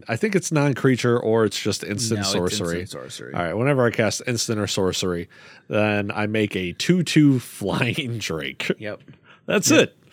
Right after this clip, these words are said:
Speaker 2: That's all
Speaker 1: That's
Speaker 2: it
Speaker 1: all he
Speaker 2: is.
Speaker 1: does.
Speaker 2: That's all he does.
Speaker 1: Is that all he does, though? I mean, all right, that's all he does.
Speaker 2: Yeah, yeah.
Speaker 1: So that's, that's not all the deck does.
Speaker 2: Yes.
Speaker 1: Now we're like, "Okay, I'm gonna play one mana to be able to draw a card."
Speaker 2: Yeah.
Speaker 1: Or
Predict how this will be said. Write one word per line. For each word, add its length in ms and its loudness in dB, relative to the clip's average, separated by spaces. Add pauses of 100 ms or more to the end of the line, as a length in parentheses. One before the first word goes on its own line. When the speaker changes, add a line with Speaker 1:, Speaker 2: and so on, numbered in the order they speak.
Speaker 2:
That's 180 -10
all 60 2
Speaker 1:
That's 120 4
Speaker 2:
it 40 8
Speaker 1:
all 100 6
he 60 6
Speaker 2:
is. 60 4
Speaker 1:
does. 360 2
Speaker 2:
That's 160 -10
all 200 -6
he 120 -18
does. 460 -8 (100)
Speaker 1:
Is 160 0
that 160 0
all 160 -4
he 60 -4
does, 260 -6
though? 220 -6 (560)
I 60 -2
mean, 100 2
all 80 -2
right, 120 -8
that's 180 -4
all 100 -4
he 160 -8
does. 260 -4
Speaker 2:
Yeah, 180 -4 (320)
yeah. 120 -8
Speaker 1:
So 140 2
that's, 200 2
that's 220 2
not 140 4
all 160 4
the 100 2
deck 320 2
does. 340 -8
Speaker 2:
Yes. 280 -6
Speaker 1:
Now 280 4
we're 180 6
like, 360 0
"Okay, 320 2
I'm 100 4
gonna 140 0
play 240 2
one 340 4
mana 320 2
to 140 -2
be 180 4
able 220 4
to 60 0
draw 260 6
a 40 4
card." 280 -2 (140)
Speaker 2:
Yeah. 300 -8 (140)
Speaker 1:
Or 200 4